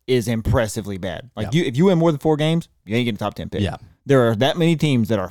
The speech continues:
Speaker 1: fucking terrible. I know we get drawn to the Lions, we get drawn to the Jets, we are now getting drawn to the Jaguars. There are that many teams who are just fucking bad. Somebody has to lose the division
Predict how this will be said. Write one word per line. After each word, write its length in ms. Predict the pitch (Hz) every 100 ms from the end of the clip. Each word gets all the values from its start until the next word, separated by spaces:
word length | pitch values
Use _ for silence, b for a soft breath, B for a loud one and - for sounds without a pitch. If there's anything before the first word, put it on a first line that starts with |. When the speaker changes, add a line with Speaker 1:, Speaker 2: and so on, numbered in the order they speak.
| - -
Speaker 1:
fucking 340 | 170 - 147
terrible. 480 | 139 131 101 78 - _ _ _ _
I 100 | - 123
know 140 | 131
we 100 | 135
get 120 | 139
drawn 200 | 120 131
to 60 | 139
the 80 | 120
Lions, 300 | 107 107 110
we 80 | 113
get 100 | 110
drawn 240 | 107 117
to 60 | 117
the 60 | 107
Jets, 280 | 107 95
we 80 | 107
are 60 | 104
now 220 | 101 110
getting 160 | 120 120
drawn 180 | 123 127
to 40 |
the 60 | 131
Jaguars. 460 | 151 120 95 95 b b b
There 180 | 127 143
are 180 | 160 165
that 160 | 170 165
many 160 | 165
teams 220 | 165 151 117
who 100 | 113
are 60 |
just 260 | 101 113 -
fucking 260 | 113 104
bad. 240 | 98 71 64 _ _ _ _ _ _ _ _ -
Somebody 220 | 135 127
has 220 | 127 139
to 60 | 135
lose 160 | 139
the 80 | 143
division 380 | 127 117 98